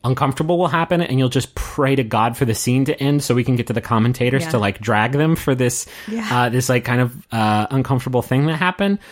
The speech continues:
Speaker 1: But not only that, like, uh, we touched on this in our last episode where we talked about Terrace House. Like, they are kind of an important, um, like, touch point for,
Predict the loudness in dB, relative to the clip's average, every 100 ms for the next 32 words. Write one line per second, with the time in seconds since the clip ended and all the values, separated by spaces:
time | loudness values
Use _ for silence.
0 | -14 -4 0 2 2 0 0 -2 -2 -4
1 | 0 0 0 0 2 0 0 0 2 2
2 | 2 0 -2 -2 0 0 0 -2 -2 -4
3 | -4 -4 -4 -2 -2 -4 -6 -14 -20 -10
4 | -2 2 0 0 0 2 2 0 -2 -4
5 | 0 0 -2 -6 -2 0 0 -2 -4 -6
6 | -10 -12 _ _ _ -6 -2 0 -2 -2
7 | -4 -6 -8 -12 _ _ -20 -20 _ _
8 | -6 -2 0 -2 -8 -20 -12 -2 0 0
9 | -4 2 2 2 -2 -10 -2 0 2 2
10 | 2 0 -2 -4